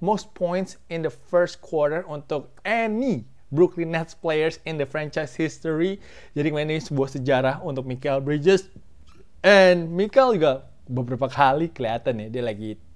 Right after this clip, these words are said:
setelah ngepoint itu suka trash talk juga dengan bench dan juga para pemain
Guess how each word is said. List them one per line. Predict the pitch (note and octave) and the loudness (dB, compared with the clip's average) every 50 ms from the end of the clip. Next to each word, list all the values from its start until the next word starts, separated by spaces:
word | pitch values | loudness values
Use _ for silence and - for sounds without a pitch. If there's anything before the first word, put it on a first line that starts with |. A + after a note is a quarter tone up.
| - - - - - - - - | -20 -20 -20 -20 -20 -20 -20 -20
setelah | - - A#2+ - A#2 A#2 A#2 A#2 | -16 -16 -8 -4 -4 -4 -4 -4
ngepoint | A2+ - - - D#3+ D3 C#3+ C#3+ B2+ | -8 -10 -8 -6 -4 -2 -2 -4 -4
itu | B2+ B2+ | -8 -10
suka | - C#3 B2 | -10 -10 -10
trash | - - - A#2+ A#2 - | -10 -8 -8 -8 -8 -8
talk | - - - - | -10 -12 -10 -8
juga | C#3+ C#3+ C#3 B2+ | -6 -4 -4 -4
dengan | B2+ A#2+ A#2+ A#2+ A#2 G#2 - - - - - B2 | -4 -6 -8 -10 -10 -12 -14 -18 -20 -16 -10 -2
bench | A#2+ - C#3 D3 D3 - | 0 0 0 0 -2 -6
dan | C3+ A#2 | -6 -4
juga | A#2 A2+ B2+ | -4 -4 -6
para | - B2 A#2 | -4 -6 -6
pemain | A2+ - A2 A2 A2 A#2 A#2+ A#2 | -6 -8 -10 -10 -10 -10 -12 -10